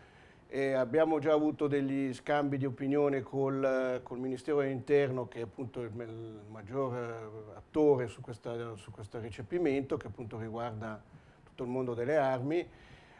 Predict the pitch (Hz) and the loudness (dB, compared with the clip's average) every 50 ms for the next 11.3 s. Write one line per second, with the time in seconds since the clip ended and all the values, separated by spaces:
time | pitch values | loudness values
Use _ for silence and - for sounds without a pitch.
0 | - - 123 120 120 143 147 143 143 139 131 151 147 143 147 - 147 139 - 143 | -10 -8 -4 2 6 6 6 6 4 4 4 4 4 4 4 2 2 2 0 -4
1 | 120 - 147 123 160 143 143 131 131 - 147 139 139 143 135 135 117 117 131 123 | -8 -8 -6 -4 -2 0 0 -2 0 -2 -2 0 2 2 0 0 -2 -4 -6 -6
2 | - - 143 127 131 131 127 117 - - - 147 147 147 147 139 131 120 104 - | -4 -4 -4 -2 -2 -2 -4 -4 -6 -2 0 4 4 6 4 4 2 0 -4 -4
3 | - 147 151 143 139 143 - - 147 156 151 139 143 143 127 120 - - 117 - | 0 0 2 2 0 -2 0 2 4 4 4 2 -2 -4 -6 -6 -8 -12 -10 -8
4 | 131 110 - - - 139 131 131 123 113 120 123 120 117 104 107 113 117 113 107 | -8 -8 -8 -6 -6 -4 -2 -2 -2 -4 -4 -6 -6 -6 -6 -8 -8 -8 -8 -8
5 | 101 110 101 - 113 101 - 135 117 117 123 131 151 151 139 143 147 170 190 - | -10 -12 -12 -12 -12 -10 -8 -6 -6 -4 -4 -4 -2 -2 0 2 2 2 0 -2
6 | - - - - - 123 117 113 107 110 110 98 95 - - - 101 104 107 110 | -6 -10 -16 -16 -12 -12 -10 -10 -10 -12 -12 -14 -16 -20 -20 -18 -16 -14 -12 -12
7 | 110 113 113 107 110 113 113 110 104 101 - 107 104 107 127 143 143 143 123 107 | -10 -10 -12 -12 -12 -12 -14 -14 -14 -16 -16 -12 -8 -4 -2 -2 -2 -2 -4 -6
8 | 123 113 110 110 113 110 - - 113 101 113 123 131 147 156 139 127 120 - 123 | -8 -8 -8 -8 -10 -12 -12 -14 -12 -8 -6 -2 0 0 0 0 -2 -6 -6 -6
9 | 131 127 117 117 117 117 120 117 107 104 - 143 135 - 127 117 135 135 123 - | -6 -6 -4 -6 -6 -6 -8 -8 -10 -8 -8 -8 -8 -6 -6 -6 -6 -6 -6 -8
10 | 135 113 117 113 104 - - 113 104 - - 131 143 139 131 127 110 107 - 127 | -10 -10 -10 -12 -12 -12 -12 -12 -12 -10 -8 -6 -4 -4 -4 -4 -6 -8 -10 -12
11 | 123 - 131 127 120 113 | -10 -8 -8 -8 -8 -8